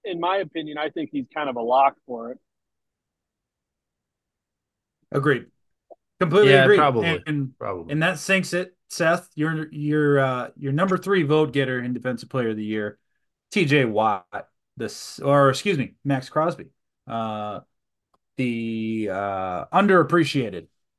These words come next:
Speaker 2: Condor in Oak-, in, uh, Las Vegas. It's
Speaker 1: Hey,
Speaker 2: just
Speaker 1: don't get me wrong, Benson. I, I like me some good old Mad Max.
Speaker 2: I'm with you.
Speaker 1: But, uh,
Speaker 2: I'm with you.
Speaker 3: Uh, we
Speaker 1: I
Speaker 3: know,
Speaker 1: just like
Speaker 3: Jeremy.
Speaker 1: me
Speaker 3: We
Speaker 1: some
Speaker 3: know.
Speaker 1: Micah Moore.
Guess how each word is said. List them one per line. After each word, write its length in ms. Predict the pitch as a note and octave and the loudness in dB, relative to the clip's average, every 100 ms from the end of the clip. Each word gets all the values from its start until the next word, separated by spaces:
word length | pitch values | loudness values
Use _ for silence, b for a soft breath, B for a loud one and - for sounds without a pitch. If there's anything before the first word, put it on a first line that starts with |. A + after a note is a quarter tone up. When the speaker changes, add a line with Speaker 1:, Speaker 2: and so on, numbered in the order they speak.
| _ | _
Speaker 2:
Condor 540 | - E3+ D#3+ C3 A2+ G2+ | -2 0 2 0 -2 -4
in 120 | G2 | -8
Oak-, 280 | A#2+ A#2+ - | -10 -10 -12
in, 220 | A2+ G#2 | -12 -10
uh, 160 | F#2+ F#2 | -8 -8
Las 240 | G#2+ A2 | -8 -8
Vegas. 480 | G#2 G2 F#2 - - - - | -12 -12 -12 -16 -20 -12 -12
It's 160 | - | -2
Speaker 1:
Hey, 140 | G3 G3+ | 4 4
Speaker 2:
just 100 | E3+ | 6
Speaker 1:
don't 200 | A3+ G#3+ | 4 6
get 120 | C4+ | 4
me 120 | B3 | 4
wrong, 380 | G#3+ G#3 F#3 E3 | 6 6 4 2
Benson. 520 | D#3 D#3+ C#3 D#3+ D3+ - | 0 -2 -4 -8 -10 -8
I, 100 | F3+ - _ | -10 -12 _
I 140 | F3 G#3 | 2 4
like 300 | G3+ F#3+ E3 | 6 2 -2
me 140 | F#3 | -10
some 180 | - E3+ | -8 -4
good 120 | E3 | 0
old 140 | E3 D#3 | 0 0
Mad 240 | D#3 D3 | -2 -4
Max. 460 | D3 D3+ D#3+ - - | -6 -10 -10 -18 -2
Speaker 2:
I'm 200 | E3+ G3 | 2 4
with 160 | F#3+ E3 | 4 6
you. 60 | |
Speaker 1:
But, 100 | E3+ | 6
uh, 160 | D#3+ D3+ | 6 2
Speaker 2:
I'm 120 | C3 D3 | 2 2
with 160 | C#3 | 0
you. 80 | G#2+ _ _ | -2 _ _
Speaker 3:
Uh, 120 | A#2+ A#2 | -6 -2
we 180 | B2+ E3 | 2 4
Speaker 1:
I 60 | |
Speaker 3:
know, 180 | E3+ C#3 | 6 6
Speaker 1:
just 100 | B2 | 6
like 200 | A#2+ G#2 | 4 4
Speaker 3:
Jeremy. 220 | - G2+ | 0 -4
Speaker 1:
me 40 | G#2 | -2
Speaker 3:
We 80 | C3+ | 0
Speaker 1:
some 80 | C3 | 0
Speaker 3:
know. 180 | G2 | 0
Speaker 1:
Micah 280 | F#2 F#3 F#3 | 0 0 0
Moore. 360 | F3 F#3+ C3 | -4 -4 -4